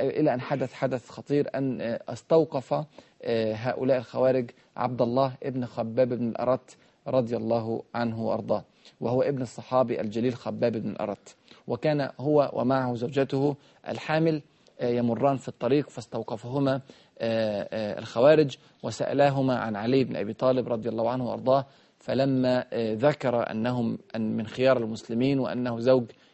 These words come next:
ابنة الرسول صلى الله عليه وسلم وأنه من أعظم المسلمين ولم يكفر سيدنا علي بن أبي طالب، قام، آه، الخوارج بقتل عبد الله ابن خباب، آه، ابن الأرت،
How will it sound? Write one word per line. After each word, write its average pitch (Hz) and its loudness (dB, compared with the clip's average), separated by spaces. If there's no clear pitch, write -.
ابنة 127 0
الرسول 120 0
صلى - -10
الله 117 4
عليه 131 6
وسلم 135 0
وأنه 120 -4
من 117 -6
أعظم 127 0
المسلمين 131 -2
ولم 147 4
يكفر 131 0
سيدنا 123 0
علي 120 2
بن 120 -6
أبي 104 -4
طالب، 123 -2
قام، 147 0
آه، 131 -4
الخوارج 123 0
بقتل 127 -4
عبد 113 -6
الله 143 2
ابن 165 0
خباب، 139 4
آه، 117 2
ابن 151 0
الأرت، 147 0